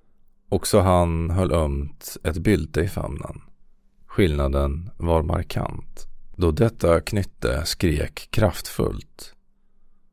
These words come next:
Barnet överlämnades till mannen som kärleksfullt kysste det och lade ner det på sängen, där det tysta byltet tidigare vilat. "Du är säker på att detta är enda sättet?"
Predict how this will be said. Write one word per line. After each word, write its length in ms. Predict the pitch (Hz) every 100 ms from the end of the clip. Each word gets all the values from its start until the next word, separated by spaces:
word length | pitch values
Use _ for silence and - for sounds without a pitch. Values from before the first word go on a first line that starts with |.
| _ - -
Barnet 640 | 85 76 78 78 - - -
överlämnades 680 | 110 101 80 80 76 80 82
till 120 | - 104
mannen 580 | 73 71 73 71 69 67
som 240 | - 87 73
kärleksfullt 880 | 120 90 76 76 - 113 82 -
kysste 440 | - 107 - - -
det 220 | - - -
och 80 | -
lade 240 | 80 90
ner 200 | 92 71
det 200 | 67 71 -
på 60 |
sängen, 640 | - 80 80 92 - - - - _
där 160 | - 78
det 120 | 69
tysta 360 | 87 95 - 85
byltet 720 | 95 - - - - - -
tidigare 440 | - 87 - 69 73
vilat. 640 | 90 - 50 - - - _ _ _ _ _ _ - _ _ _ _ - - - - - - -
"Du 320 | - 78 82 85
är 60 |
säker 800 | 78 95 101 - - 67 65 67
på 100 | -
att 100 | 76
detta 480 | 95 80 - 92 76
är 40 | 80
enda 320 | 95 73 80
sättet?" 760 | - 101 - - - - -